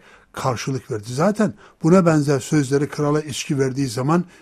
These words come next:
gün boyu birçok kereler söylüyordu. Çünkü kralın her içtiği şeyi önce kendisi içip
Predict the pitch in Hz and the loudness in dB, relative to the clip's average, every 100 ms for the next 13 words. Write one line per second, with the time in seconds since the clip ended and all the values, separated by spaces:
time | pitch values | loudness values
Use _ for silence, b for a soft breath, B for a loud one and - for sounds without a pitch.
0 | b - 208 190 143 147 139 190 - 139 | b 6 8 8 6 2 2 0 0 -8
1 | - 131 127 139 - - 120 113 107 - | -6 -4 -2 -4 -4 -4 -4 -4 -8 -10
2 | - 185 - 226 B B B - 175 185 | -4 -2 0 -2 B B B 0 4 6
3 | 202 156 - 240 240 151 - - 151 131 | 4 0 0 0 0 -6 -6 -4 -4 -2
4 | - 143 202 165 156 143 147 147 139 151 | 0 0 2 2 0 -2 -2 -2 -2 -4
5 | - 254 | 0 0